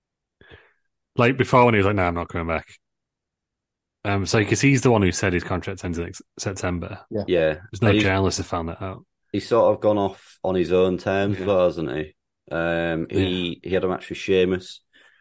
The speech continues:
Speaker 3: on Friday at SmackDown. They, they shared a Guinness afterwards, which
Speaker 2: It's
Speaker 3: is
Speaker 2: an
Speaker 3: always
Speaker 2: absolute
Speaker 3: lovely
Speaker 2: banger
Speaker 3: to
Speaker 2: as
Speaker 3: see.
Speaker 2: well, apparently.
Speaker 1: Yeah.
Speaker 3: Yeah, I read it was good.
Speaker 2: I've not, not seen it, but
Speaker 3: I read it was good. Uh, but Sean Ross Sapp notes that we wouldn't see Edge in A E W because W E owns the rights to that name, but it is a possibility that Adam Copeland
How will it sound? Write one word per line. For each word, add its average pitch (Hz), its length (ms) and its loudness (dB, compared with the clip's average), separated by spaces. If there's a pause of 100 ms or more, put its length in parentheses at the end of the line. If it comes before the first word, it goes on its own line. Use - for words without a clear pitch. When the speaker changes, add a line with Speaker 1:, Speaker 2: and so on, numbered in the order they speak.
(180)
Speaker 3:
on 90 200 -2
Friday 85 340 0
at - 80 -6
SmackDown. 82 500 -6
They, 90 120 -2
they - 140 -14
shared - 220 -8
a 123 40 -4
Guinness 90 400 -4
afterwards, 78 640 -12 (400)
which - 120 -16
Speaker 2:
It's 117 60 -4
Speaker 3:
is 117 60 2
Speaker 2:
an - 20 2
Speaker 3:
always 127 140 0
Speaker 2:
absolute 117 200 -2
Speaker 3:
lovely 107 120 4
Speaker 2:
banger 120 100 4
Speaker 3:
to 110 60 2
Speaker 2:
as 101 60 0
Speaker 3:
see. 104 60 -2
Speaker 2:
well, 107 100 2
apparently. 98 480 -2
Speaker 1:
Yeah. 101 180 -10
Speaker 3:
Yeah, 85 220 4
I 82 60 2
read 78 160 2
it 71 80 0
was 76 100 -8
good. - 160 -4
Speaker 2:
I've 110 80 -6
not, 113 180 -6 (140)
not 117 220 -4
seen 90 260 -8
it, 90 160 -10
but - 160 -14 (360)
Speaker 3:
I 87 140 -2
read 78 160 -2
it 76 60 -4
was - 120 -16
good. - 280 -6 (120)
Uh, 92 440 4
but 98 120 -4 (800)
Sean 120 400 2
Ross 113 340 0
Sapp - 380 -2
notes 101 360 0
that - 120 -4
we 95 80 -2
wouldn't 107 400 0
see 101 160 2
Edge 95 160 2
in 87 100 -2
A 90 120 2
E 87 40 4
W 82 280 0
because 82 300 -10
W 87 260 -2
E 85 180 0
owns 82 260 0
the 76 80 -6
rights 82 260 0
to - 40 -10
that - 80 -8
name, 85 220 0
but 82 120 -4
it - 120 -2
is 80 100 -2
a 80 60 -6
possibility 80 400 -4
that 69 80 -8
Adam 82 220 -4
Copeland 104 720 -2